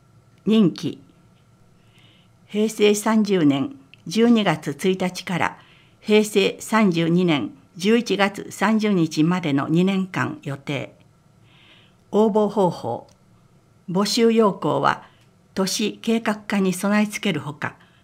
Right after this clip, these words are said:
市ホームページに掲載しています。規定の様式に必要事項等を記入の上、郵送、ファックス、メール、または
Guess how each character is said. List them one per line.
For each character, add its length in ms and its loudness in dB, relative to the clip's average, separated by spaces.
市 420 -4
ホ 160 0
ー 40 4
ム 140 4
ペ 200 0
ー 40 0
ジ 140 -2
に 160 0
掲 140 -2
載 240 -6
し 60 -10
て 100 -4
い 120 -2
ま 140 -4
す。 220 -18
規 160 -12
定 200 6
の 160 4
様 180 4
式 300 -4
に 280 -2
必 280 -6
要 160 6
事 160 -4
項 200 -2
等 240 0
を 400 -2
記 180 0
入 200 2
の 200 0
上、 300 -2
郵 240 2
送、 520 -4
フ 140 -6
ァ 40 2
ッ 20 -6
ク 100 -8
ス、 280 -6
メ 260 2
ー 40 2
ル、 280 -2
ま 160 -4
た 160 -2
は 220 -2